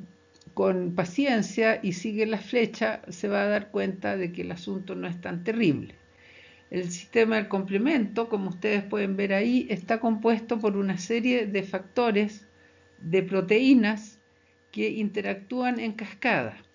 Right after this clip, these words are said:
El sistema del complemento está compuesto por treinta proteínas más o menos, once de las cuales son las que participan directamente en la activación en cascada.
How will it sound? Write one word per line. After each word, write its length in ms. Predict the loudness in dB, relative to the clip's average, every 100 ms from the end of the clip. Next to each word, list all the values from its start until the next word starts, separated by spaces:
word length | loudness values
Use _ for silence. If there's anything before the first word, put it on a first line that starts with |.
| _ _ _ _ -20 _ _ _ _ -10
El 120 | -8
sistema 360 | -6 -2 0 0
del 140 | 0
complemento 760 | -4 -6 -4 -2 -4 -2 -4 -4
está 360 | -8 -4 -4
compuesto 540 | -4 -8 -6 -8 -8 -8
por 240 | -6 -8
treinta 360 | -6 -6 -4 -4
proteínas 640 | -4 -4 -2 0 2 0
más 240 | 0 -2
o 40 | -2
menos, 540 | 0 0 -2 -6 -10 -20 _ _ _ -2
once 400 | 2 2 0 -2
de 100 | -2
las 180 | -4
cuales 420 | -4 -2 0 -2 -4
son 420 | -4 -4 -4 -6
las 100 | -8
que 400 | -6 0 0 -2 _ _ _
participan 720 | -2 -2 -6 -6 -6 -4 -4
directamente 1040 | -2 -2 -2 -2 -2 0 -2 -4 -6 -4 -2
en 160 | -2
la 140 | -2 -2
activación 1040 | -4 -8 -8 -6 -4 -4 -2 0 -2 -6 -16 _ _ _ _ _ _ _ _ _ _ _ _ -8
en 160 | -2
cascada. 600 | 0 0 0 0 0 -6